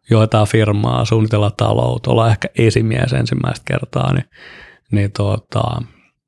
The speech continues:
se on niin eri tehdä käytännössä kuin käydä kursseja tai lukea kirjoja. Hmm. Ja sit varsinkin siinä alkuvaiheessa, kun ei ole mitään mieletöntä hyvinvointia tai varmuutta, niin se on tosi paineistettu tilanne, niin, niin tota,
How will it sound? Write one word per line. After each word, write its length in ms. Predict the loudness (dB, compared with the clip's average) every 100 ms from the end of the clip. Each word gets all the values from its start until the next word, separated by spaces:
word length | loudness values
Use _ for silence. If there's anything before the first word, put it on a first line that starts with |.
| _ _ _ -20 -20 _ -4
se 60 | 2
on 60 |
niin 140 | 4 4
eri 160 | 4
tehdä 200 | 2 0
käytännössä 540 | 2 0 0 -2 -4 -6
kuin 100 | -6
käydä 220 | -4 -4 -2
kursseja 500 | -2 0 -2 -4 -4
tai 160 | -2 -4
lukea 260 | -4 -6 -6
kirjoja. 440 | -4 -2 -2 -4 -6 -10 _ _ _ _
Hmm. 200 | -20 -20 _ -2
Ja 240 | 0 2
sit 260 | 0 0 2
varsinkin 340 | 2 2 0
siinä 220 | 2 4
alkuvaiheessa, 720 | 4 2 2 2 4 2 0
kun 200 | -2 -4 -6 -20 -20 -20 _ 2
ei 120 | 4
ole 60 | 4
mitään 300 | 2 2 4
mieletöntä 540 | 4 2 0 -2 -4 -8 -6 0
hyvinvointia 680 | 2 2 0 -2 -2 -2 -4
tai 240 | -2 0
varmuutta, 720 | 2 2 2 0 0 -4 -4 -4 0
niin 100 | 0
se 80 |
on 80 | 2
tosi 180 | 2 0
paineistettu 720 | 2 2 2 0 -2 -8 -10 -4
tilanne, 400 | -2 0 -2 -2
niin, 200 | -2 -4 -8 _ _ -20 -20 _ _ -4
niin 180 | -4 -4 -6
tota, 480 | -6 -4 -4 -4